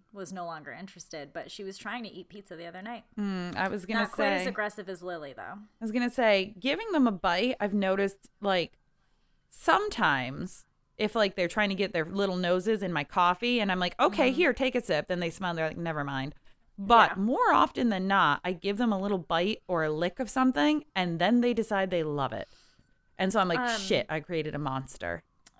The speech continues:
Speaker 1: Baby Cat was trying to eat waffles the other morning, so I put, like, some peanut butter on my finger to let her, like, lick it and see
Speaker 2: Mm-hmm.
Speaker 1: if she really did want that.
Speaker 2: Mm-hmm.
Speaker 1: She didn't want that.
Speaker 2: Mm-hmm.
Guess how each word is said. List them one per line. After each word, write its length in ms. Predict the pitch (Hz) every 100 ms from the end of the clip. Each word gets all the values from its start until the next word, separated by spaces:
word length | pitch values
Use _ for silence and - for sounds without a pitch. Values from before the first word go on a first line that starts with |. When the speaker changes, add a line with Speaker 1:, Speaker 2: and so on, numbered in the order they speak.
| 202
Speaker 1:
Baby 240 | 240 240 277
Cat 180 | 302 240
was 140 | 226
trying 260 | - 220 208
to 100 | 196
eat 160 | 208
waffles 520 | 196 202 269 226 180
the 80 | 196
other 140 | 196 190
morning, 340 | 190 233 214
so 100 | 202
I 120 | 185
put, 200 | 185 202
like, 140 | 170 180
some 140 | 175
peanut 300 | - 190 185
butter 180 | 226 220
on 160 | 226 226
my 120 | 240
finger 520 | 254 240 262 277 294
to 140 | - 214
let 220 | 190 -
her, 120 | 190 175
like, 200 | 175 -
lick 220 | 170 233
it 180 | 240 -
and 80 | 285
see 80 | 320
Speaker 2:
Mm-hmm. 60 |
Speaker 1:
if 40 | 415
she 120 | 190
really 240 | 175 175
did 160 | 180 180
want 240 | 170 170
that. 260 | 240 262 302
Speaker 2:
Mm-hmm. 180 | 240 247
Speaker 1:
She 160 | 254 233
didn't 160 | 190 120
want 220 | 123 -
that. 180 | 95 262 587 587 -
Speaker 2:
Mm-hmm. 140 | -